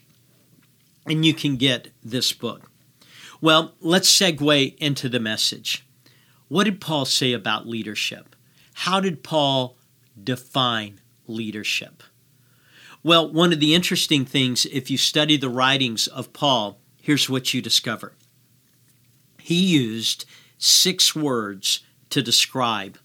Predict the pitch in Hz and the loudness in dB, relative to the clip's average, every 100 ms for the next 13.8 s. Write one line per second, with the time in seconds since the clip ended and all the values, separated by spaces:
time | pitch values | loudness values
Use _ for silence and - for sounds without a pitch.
0 | _ _ _ 117 117 101 - - - _ | _ _ _ -8 -8 -6 -6 -6 -8 _
1 | _ _ _ - - - 147 135 190 190 | _ _ _ -20 -18 -2 0 2 2 2
2 | 175 156 135 127 107 101 127 - - - | 2 2 4 2 -4 -8 -6 -6 -6 -2
3 | 156 165 170 160 - 117 - - - - | 0 2 0 0 -4 -4 -4 -4 -6 -6
4 | - _ - - - 147 139 127 - - | -6 _ -20 -12 0 2 2 2 2 2
5 | 180 - - 165 156 156 131 127 113 98 | 2 2 2 -2 -6 -8 -6 -4 -4 -4
6 | - - 120 - 147 135 135 123 101 98 | -6 -4 -8 -4 -4 -2 -2 -2 -2 -2
7 | - 127 107 110 - 123 107 104 104 - | -2 -4 -4 -4 -4 -4 -4 -6 -10 -16
8 | _ _ _ - 110 110 101 - - - | _ _ _ -10 -6 -6 -6 -8 -8 -10
9 | - _ _ _ _ _ _ - - - | -20 _ _ _ _ _ _ -20 -16 -2
10 | 160 151 123 _ 139 131 190 196 202 190 | 2 2 0 _ -4 0 2 2 0 2
11 | 135 - - 170 139 110 113 - 117 139 | 0 0 2 4 2 0 -4 -14 -4 -2
12 | 151 143 143 - 139 135 139 127 127 120 | 0 2 2 0 0 -2 0 0 -2 -4
13 | 110 135 127 113 - 107 - - | -6 -8 -6 -4 -4 -4 -8 -20